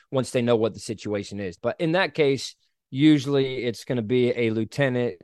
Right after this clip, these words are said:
or maybe even a captain or a major that will call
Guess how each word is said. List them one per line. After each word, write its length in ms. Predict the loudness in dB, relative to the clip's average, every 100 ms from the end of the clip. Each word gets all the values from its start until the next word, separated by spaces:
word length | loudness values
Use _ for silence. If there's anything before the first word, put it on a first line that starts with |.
| -8
or 100 | -2
maybe 320 | 0 0 0
even 220 | -2 -2
a 80 | -6 -6
captain 500 | -4 -2 -4 -6 -4
or 120 | -4
a 60 | -4
major 480 | 0 2 0 -2 -4
that 180 | -4
will 100 | -6
call 560 | -6 -2 -2 -2 -8 -10